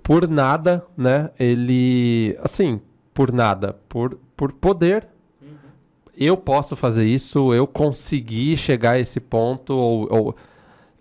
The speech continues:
Speaker 1: demonstra-, de alguma forma se colocando acima dos amigos porque ele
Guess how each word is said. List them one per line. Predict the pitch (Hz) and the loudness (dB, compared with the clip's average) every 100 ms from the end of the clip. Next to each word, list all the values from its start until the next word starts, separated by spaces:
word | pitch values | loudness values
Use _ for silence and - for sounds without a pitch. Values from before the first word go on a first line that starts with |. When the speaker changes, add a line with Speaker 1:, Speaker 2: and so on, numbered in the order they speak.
| _ _ - | _ _ -10
Speaker 1:
demonstra-, | 110 147 151 165 147 - - - - - - - | 0 0 2 -2 -2 -4 -6 -8 -14 -16 -18 -6
de | 143 | 0
alguma | 156 160 185 | 2 2 0
forma | - 160 160 175 175 170 - _ | 0 -2 0 0 0 0 -4 _
se | - - | -8 -4
colocando | 147 160 151 147 170 180 | 0 2 0 0 0 0
acima | 156 - - 165 175 | -2 -4 -2 0 0
dos | 156 139 | 0 0
amigos | 135 123 135 147 - | 0 0 -2 -4 -6
porque | - 127 - 139 | -8 -10 -4 0
ele | 135 135 139 139 139 139 | 0 0 0 2 0 -2